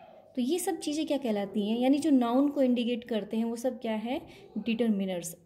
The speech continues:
यहाँ तक आपको I hope कि समझ में आ गया होगा। एक बार फिर रिपीट कर लेते हैं। Determiners are the words used before the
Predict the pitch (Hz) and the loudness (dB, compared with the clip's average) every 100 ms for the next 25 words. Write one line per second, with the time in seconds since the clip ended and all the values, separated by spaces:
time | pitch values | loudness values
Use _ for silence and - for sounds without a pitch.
0 | _ _ _ _ _ _ 220 214 247 254 | _ _ _ _ _ _ -6 -4 0 0
1 | 247 - 285 277 233 254 311 320 320 285 | -2 -4 -4 -2 0 0 -2 -4 -4 -2
2 | 254 220 220 247 - 202 202 202 190 190 | 0 0 0 -2 -2 -6 -4 -2 -4 -6
3 | 175 - - - - 196 202 226 277 285 | -10 -16 -20 -14 -10 -6 -4 -2 -2 -2
4 | 277 269 - 269 269 269 277 277 285 - | -4 -4 0 2 2 0 -2 -2 -6 -14
5 | _ _ _ _ _ _ _ _ _ _ | _ _ _ _ _ _ _ _ _ _
6 | _ _ _ _ _ - - 190 220 262 | _ _ _ _ _ -20 -14 -4 2 4
7 | 330 339 349 349 - 226 226 233 196 202 | 4 0 -6 -6 -4 -2 0 -2 -2 -2
8 | 226 381 - 247 262 294 277 226 240 254 | -2 -4 -6 -6 -4 -4 -4 -4 -4 -2
9 | 262 240 240 269 | -2 -2 -2 -4